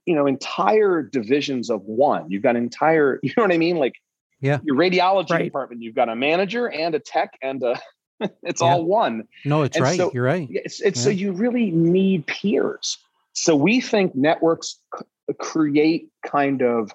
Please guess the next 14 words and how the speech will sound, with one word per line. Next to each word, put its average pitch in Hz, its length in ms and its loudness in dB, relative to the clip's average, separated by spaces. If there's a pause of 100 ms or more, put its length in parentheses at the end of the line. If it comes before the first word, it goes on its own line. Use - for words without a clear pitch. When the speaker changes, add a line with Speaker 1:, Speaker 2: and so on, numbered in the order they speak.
Speaker 1:
um, 110 360 -2 (200)
a 143 60 2
virtual 139 400 2
system. - 460 -4 (640)
It's 139 140 -4
the 165 100 2
kind 160 260 2
Speaker 2:
Yeah. 175 60 2
Speaker 1:
of - 100 -10
thing 139 360 -2
that 123 160 -2
in 113 120 -6
a 110 80 -4
larger 113 640 2